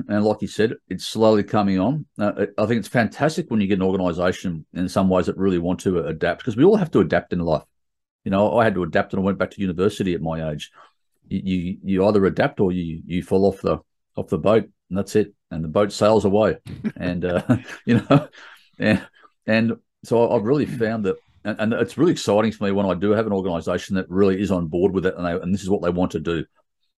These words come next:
Speaker 1: 'cause it makes my life easy, of course, and you really get to then weave your magic and do what you're good at and really immerse yourself and essentially, you know,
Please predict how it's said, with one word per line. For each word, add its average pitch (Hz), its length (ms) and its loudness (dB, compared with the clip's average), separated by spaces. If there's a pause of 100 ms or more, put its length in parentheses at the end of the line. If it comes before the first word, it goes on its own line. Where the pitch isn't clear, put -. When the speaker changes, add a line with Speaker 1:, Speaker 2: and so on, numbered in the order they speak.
Speaker 1:
'cause 78 80 -12
it 95 60 0
makes 98 200 0
my 90 140 0
life 80 240 -2
easy, 90 240 0
of 78 100 -6
course, 78 320 -8 (440)
and 87 120 -2
you 90 80 0
really 92 160 0
get 95 140 -6
to - 60 -20
then 85 180 -6
weave 85 200 0
your 90 120 0
magic 80 340 -6 (400)
and 85 180 -4
do 92 140 2
what 90 140 -2
you're 80 140 -6
good 80 180 -4
at 80 160 -2 (260)
and 80 180 -6
really 82 220 -4
immerse 82 340 -4
yourself 85 460 -2
and 78 200 -6 (760)
essentially, 90 640 -4
you 82 60 -8
know, 80 200 -4